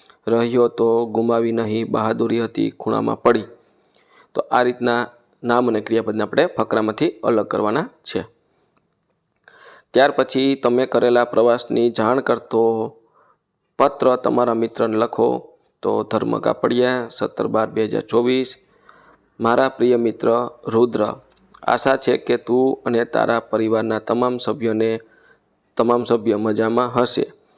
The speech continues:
આજે હું તને એક ખાસ પત્ર લખી રહ્યો છું, કારણ કે મેં તાજેતરમાં એક અદ્ભુત પ્રવાસ કર્યો છે. તેનું વર્ણન તારી સાથે વહેંચવા માટે આતુર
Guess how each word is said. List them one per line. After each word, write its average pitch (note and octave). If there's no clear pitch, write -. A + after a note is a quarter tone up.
આજે B2
હું B2
તને A#2
એક -
ખાસ B2
પત્ર A2+
લખી A2
રહ્યો A2
છું, B2
કારણ C3
કે C3
મેં B2+
તાજેતરમાં B2
એક -
અદ્ભુત A#2
પ્રવાસ A2
કર્યો A2
છે. A#2
તેનું A2+
વર્ણન A#2
તારી G#2+
સાથે G#2+
વહેંચવા A2+
માટે A2+
આતુર A2+